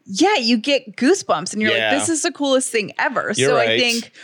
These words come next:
Speaker 1: when you get in those headspaces or you're, like, frustrated with your spouse, like, think about what it was like when you guys were dating and you were so excited to get to see that person. Or, you know, for you, Jeff, like, how exciting it was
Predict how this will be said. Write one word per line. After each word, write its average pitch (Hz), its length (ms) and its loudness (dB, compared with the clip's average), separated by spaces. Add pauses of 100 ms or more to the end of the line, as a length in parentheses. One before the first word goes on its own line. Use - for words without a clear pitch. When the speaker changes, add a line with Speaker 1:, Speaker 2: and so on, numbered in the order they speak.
(160)
Speaker 1:
when 226 140 2
you 226 120 0
get 226 360 -2
in 233 100 0
those 196 220 0
headspaces 226 580 -2
or 214 100 2
you're, 175 140 -2
like, 165 220 -2
frustrated 190 400 -2
with 185 100 0
your 170 100 -4
spouse, 170 440 0
like, 180 180 -4
think 220 160 -2
about 240 380 -2
what 190 180 0
it 202 80 0
was 190 140 -6
like 180 240 -2
when 185 100 -6
you 175 120 -8
guys 165 540 -2
were 185 200 -6
dating 165 500 -4
and 202 100 0
you 196 120 -2
were 175 100 -6
so 226 880 2
excited 196 800 -4 (580)
to 240 120 2
get 202 180 -2
to 208 80 -6
see 196 240 -4
that 165 220 -2
person. - 600 -4
Or, 190 340 4
you 208 160 0
know, 196 120 -2
for 190 160 -6
you, 254 260 0
Jeff, 196 500 0 (180)
like, 196 220 0
how 214 260 0
exciting 196 760 -2 (720)
it 151 160 2
was 170 680 0